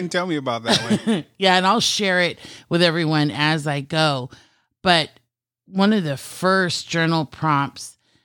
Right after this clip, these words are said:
Speaker 2: really lend itself to our last few episodes. And Corey, we've gotten so much feedback on the last epi-, two,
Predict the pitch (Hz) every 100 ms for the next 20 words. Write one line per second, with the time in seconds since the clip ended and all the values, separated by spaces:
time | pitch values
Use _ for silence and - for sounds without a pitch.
0 | _ _ 175 185 190 202 185 143 156 165
1 | 160 160 117 - 165 156 143 - - 170
2 | 151 139 - 151 143 135 147 - - 170
3 | 143 - - - 143 139 165 - 208 214
4 | 180 131 - _ - 202 220 220 170 165
5 | 143 - 175 160 139 - - 151 147 135
6 | 127 - - _ _ _ _ 160 156 143
7 | 139 135 139 - 139 - 123 - 160